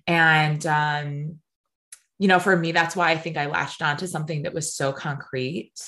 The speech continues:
so quickly. Um, and that may be one of the reasons why I'm leaving it kind of so quickly, is that it really wasn't the right thing for me, because in reality, what I needed at that time was stability, because I was so afraid. I was so afraid about what the future held for me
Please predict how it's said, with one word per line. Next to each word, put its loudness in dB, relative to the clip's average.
so -4
quickly. -4
Um, 2
and 0
that 2
may 6
be 2
one 0
of -6
the -14
reasons -12
why -4
I'm -12
leaving -12
it -8
kind -6
of -8
so -8
quickly, -10
is -4
that 2
it 0
really 0
wasn't -6
the -8
right -2
thing -8
for -10
me, -8
because -6
in 0
reality, 2
what 0
I 0
needed 0
at 0
that -2
time -4
was -6
stability, -8
because -16
I -6
was -10
so -4
afraid. -10
I -8
was -8
so 0
afraid -6
about -8
what -4
the -12
future -10
held -8
for -6
me -6